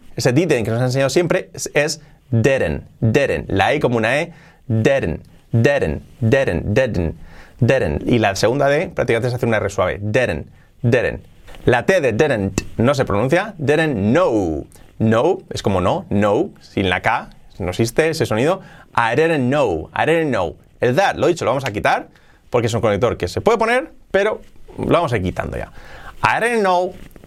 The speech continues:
you, you, you I U, que no sea chew. Cuida esta palabra, weren't. Weren't, weren't, weren't, weren't, weren't. You weren't,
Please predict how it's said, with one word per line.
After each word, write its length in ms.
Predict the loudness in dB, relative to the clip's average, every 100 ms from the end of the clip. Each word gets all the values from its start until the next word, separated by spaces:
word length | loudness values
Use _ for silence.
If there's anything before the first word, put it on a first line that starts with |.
| 0
you, 580 | 2 2 2 0 -2 -4 -16 -2
you, 300 | 2 2 2
you 500 | 2 2 2 -2 -8 -10 0
I 160 | 0 2
U, 200 | 0 2
que 80 | 0
no 60 | 0
sea 180 | 0
chew. 360 | 2 0 0 -2 -14 -20 -20 -20 -8
Cuida 140 | 0 2
esta 160 | 2
palabra, 320 | 0 0 0 -2
weren't. 600 | 0 2 2 -2 -6 -12 -20 -20 -20 -20 -20 -4
Weren't, 800 | 0 2 4 2 0 -2 -6 -10 -20 -4
weren't, 680 | 0 2 4 2 0 -4 -6 -10 -2
weren't, 720 | 2 4 4 2 0 -2 -6 -12 -2
weren't, 720 | 2 4 4 0 -2 -8 -14 _ -2
weren't. 560 | 2 2 2 -2 -6 -6 0
You 160 | 2
weren't, 540 | 4 2 2 -4 -8